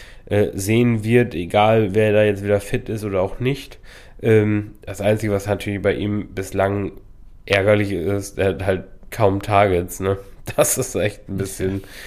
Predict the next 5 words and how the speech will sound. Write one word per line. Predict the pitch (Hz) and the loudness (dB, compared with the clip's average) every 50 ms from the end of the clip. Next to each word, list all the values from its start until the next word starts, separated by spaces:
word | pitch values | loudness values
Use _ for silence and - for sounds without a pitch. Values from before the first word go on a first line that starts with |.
| - - - - - | -18 -18 -16 -6 -2
bes-, | 110 110 110 - - - | 0 0 0 0 -2 -4
besorgniserregend. | 98 101 104 101 110 113 98 87 117 107 107 107 107 107 107 110 107 107 104 - - - - - - - - - | -6 -4 0 4 4 4 4 4 2 0 0 2 2 4 4 4 4 2 0 -4 -8 -18 -18 -18 -16 -14 -12 -8
Schauen | - - - 120 120 131 139 135 127 | -6 0 4 6 6 6 6 6 6
wir | 123 127 120 | 6 6 6
mal, | 117 110 110 113 117 117 117 117 | 6 6 8 8 8 8 6 4